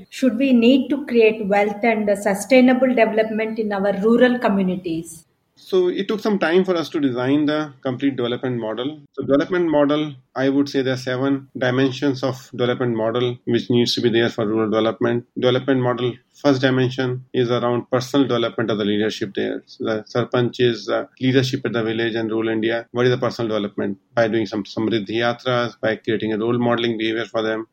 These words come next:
Speaker 2: Then we need a social development in the community. Social development is around how the education, healthcare, the basic infrastructure and basic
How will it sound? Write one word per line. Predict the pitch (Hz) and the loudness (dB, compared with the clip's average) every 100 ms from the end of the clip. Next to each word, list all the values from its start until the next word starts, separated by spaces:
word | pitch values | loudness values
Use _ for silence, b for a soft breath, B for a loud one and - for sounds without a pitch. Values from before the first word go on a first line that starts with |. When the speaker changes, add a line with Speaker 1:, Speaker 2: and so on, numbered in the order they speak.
| - | -10
Speaker 2:
Then | 135 165 | -2 0
we | 190 | 2
need | 190 185 | 2 2
a | 190 | 2
social | 160 143 180 | 0 -2 0
development | 143 131 127 113 95 - _ 135 | 2 2 0 -4 -6 -8 _ -2
in | 123 | 2
the | 127 120 - | 2 0 -4
community. | 117 110 98 87 - | -4 -4 -4 -8 -10
Social | - 131 151 | -6 -4 0
development | 143 139 135 143 131 | 2 2 2 0 0
is | 127 | -2
around | 127 123 127 127 127 b - | -2 -2 -4 -6 -10 b -8
how | 127 | -4
the | 127 117 | -2 -4
education, | 113 120 131 123 127 120 101 | -6 -8 -8 -6 -6 -8 -8
healthcare, | 120 120 - 127 123 123 127 - | -6 -6 -4 0 0 -2 -6 -8
the | 131 | -4
basic | 135 131 143 | -4 -4 -4
infrastructure | 139 127 135 131 127 135 131 127 - _ _ _ _ | -4 -4 -6 -8 -6 -2 -2 -4 -16 _ _ _ _
and | 127 120 | -4 -2
basic | 127 131 143 | -2 -2 -6